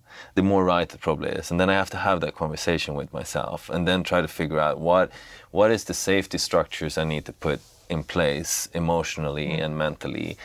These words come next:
Speaker 1: and what is the technology I need to practice, become good enough at something so that I can just
Speaker 2: Mm.
Speaker 1: override the fear,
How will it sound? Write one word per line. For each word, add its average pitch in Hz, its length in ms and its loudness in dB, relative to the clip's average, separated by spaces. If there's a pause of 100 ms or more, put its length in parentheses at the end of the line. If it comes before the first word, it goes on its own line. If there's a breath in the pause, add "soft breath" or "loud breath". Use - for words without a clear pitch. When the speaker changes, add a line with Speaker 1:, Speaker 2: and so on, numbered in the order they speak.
(280 loud breath)
Speaker 1:
and 78 260 -4
what 87 280 6
is 78 200 -2
the 78 100 -10
technology 95 760 0
I 71 60 -4
need 80 180 -4
to - 80 -18
practice, - 760 -4 (260)
become 80 280 -2
good 95 180 4
enough 76 280 -4
at 78 100 -12
something 76 460 -2
so - 140 -4
that 85 260 4
I 82 40 0
can 87 220 -4
just 85 240 -2
Speaker 2:
Mm. 73 80 -6 (640 loud breath)
Speaker 1:
override 85 580 4
the 87 60 -2
fear, - 480 -4